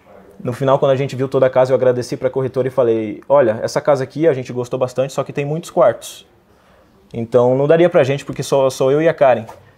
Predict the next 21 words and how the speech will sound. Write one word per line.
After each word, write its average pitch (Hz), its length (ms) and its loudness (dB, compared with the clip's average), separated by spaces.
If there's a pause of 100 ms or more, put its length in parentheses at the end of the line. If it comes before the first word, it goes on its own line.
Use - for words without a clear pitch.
Se - 140 -12
você 127 220 -2
encontrar 175 400 2
uma 120 120 2
casa 117 240 2
nesse 120 240 -6
mesmo 165 280 -2
padrão, 135 480 0 (720)
com - 160 -6
menos 165 280 0
quartos, 156 580 2 (260)
pode 147 200 2
entrar 147 160 -4
em 143 60 -4
contato 131 300 -2
comigo 120 280 -6
que - 60 -8
eu 127 40 -6
vou 135 100 0
vir 139 160 -6
ver." - 100 -12